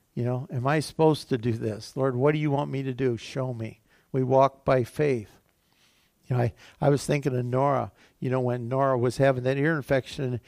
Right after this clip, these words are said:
and, you know, it get worse and worse, and they went to Foster Area Hospital, and if I'm right, they took her right to Findlay real quick. And when they got to Findlay,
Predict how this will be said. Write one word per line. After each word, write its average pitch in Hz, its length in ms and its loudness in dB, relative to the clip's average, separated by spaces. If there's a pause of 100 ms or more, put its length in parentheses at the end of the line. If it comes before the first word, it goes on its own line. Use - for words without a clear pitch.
(240)
and, 143 140 0
you 143 60 0
know, 135 100 4
it 135 120 -2
get 143 220 2
worse 143 380 2
and 131 100 -2
worse, 151 300 2
and 127 80 -6
they 117 60 0
went 123 200 0
to - 80 -8
Foster 135 400 2
Area 123 120 2
Hospital, 123 600 0 (260)
and 127 80 -2
if 123 120 -4
I'm 123 180 0
right, 143 320 4
they 131 140 2
took - 280 -4
her 110 140 0
right 131 240 0
to 113 80 -8
Findlay 147 340 -2
real 120 220 0
quick. - 440 -2 (1120)
And 113 80 -4
when 117 120 0
they 123 40 4
got 143 220 4
to 127 60 -4
Findlay, 160 480 2